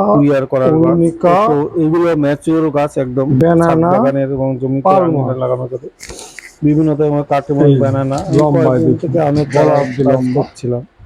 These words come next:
Speaker 2: এরকম
Speaker 1: বিক্রি
Speaker 2: চারটে
Speaker 1: করি।
Speaker 2: ভ্যারাইটিজ এখন।
Speaker 1: তো কুরিয়ারে পাঠিয়ে দিই, তো বড় বড়
Speaker 2: তারপরে
Speaker 1: ম্যাচিওর গাছ আমি কুরিয়ারে পাঠিয়েছি।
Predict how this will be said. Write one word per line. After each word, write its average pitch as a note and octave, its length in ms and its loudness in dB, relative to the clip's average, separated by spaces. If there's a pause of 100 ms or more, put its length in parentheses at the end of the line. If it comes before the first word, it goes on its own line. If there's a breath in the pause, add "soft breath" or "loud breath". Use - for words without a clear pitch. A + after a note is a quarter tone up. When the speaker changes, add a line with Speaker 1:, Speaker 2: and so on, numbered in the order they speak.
Speaker 2:
এরকম C#3+ 220 2
Speaker 1:
বিক্রি E3 140 2
Speaker 2:
চারটে E3+ 240 0
Speaker 1:
করি। F3 100 2
Speaker 2:
ভ্যারাইটিজ C3 500 0
এখন। B2 220 -4
Speaker 1:
তো A#2+ 80 0
কুরিয়ারে C#3+ 480 0 (100)
পাঠিয়ে C3+ 420 0
দিই, C#3+ 140 -4 (240)
তো D3 40 -4 (100)
বড় C3 200 0
বড় D3 140 0
Speaker 2:
তারপরে C#3+ 260 2
Speaker 1:
ম্যাচিওর D3 280 2
গাছ C3+ 220 -4
আমি C#3 240 -2
কুরিয়ারে C3 340 -2
পাঠিয়েছি। B2+ 400 -6